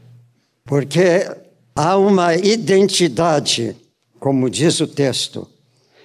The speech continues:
que as coisas de Deus estavam sendo jogadas fora para o mundo viver a moda dele.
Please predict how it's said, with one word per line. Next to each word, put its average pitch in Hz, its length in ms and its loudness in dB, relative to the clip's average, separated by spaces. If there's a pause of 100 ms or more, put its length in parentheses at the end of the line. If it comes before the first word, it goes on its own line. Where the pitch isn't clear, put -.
(1000)
que - 80 -18
as - 220 -8
coisas 156 1080 -2
de 110 160 -12
Deus 143 960 -2 (960)
estavam 143 680 -2
sendo 143 720 0 (920)
jogadas 139 920 -4
fora 156 420 -2 (120)
para 139 220 -2
o 117 40 -4
mundo 143 360 -2
viver 127 440 -4
a 123 60 -2
moda 117 440 -6
dele. 95 500 -10